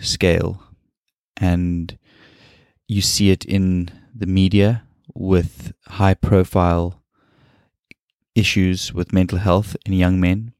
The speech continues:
Um, I'm sure you see it in the people close to you. And I really sort of tuned into this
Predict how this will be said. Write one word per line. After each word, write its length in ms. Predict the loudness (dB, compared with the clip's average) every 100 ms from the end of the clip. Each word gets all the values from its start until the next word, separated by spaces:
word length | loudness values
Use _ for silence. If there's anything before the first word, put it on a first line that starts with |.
| _ _ _ _ _ _
Um, 520 | -10 -8 -8 -10 -12 -18 _ _ _
I'm 160 | -6 -6
sure 280 | -4 0 2
you 220 | 2 0
see 320 | -2 -2 0
it 260 | 0 -2 -16 _ _ _ _ _ _ _
in 180 | -2 -2
the 80 | 0
people 680 | -2 0 -2 0 -2 -6 -12 _ _ _ _ -2
close 360 | 2 4 2 -4
to 140 | -4
you. 220 | -2 -4 -8 _ _ _ _ _ _ _ _ _ _ _ _ _ _ _ _ _ _
And 260 | -2 0 2
I 80 | 2
really 380 | 4 4 2 0
sort 280 | 0 0
of 280 | 0 -2 -8 _ _ _ _ _ _ _ _ _ _ _ _ -8
tuned 320 | 0 2 2
into 300 | 0 0 -2
this 500 | 0 0 -2 -8 -14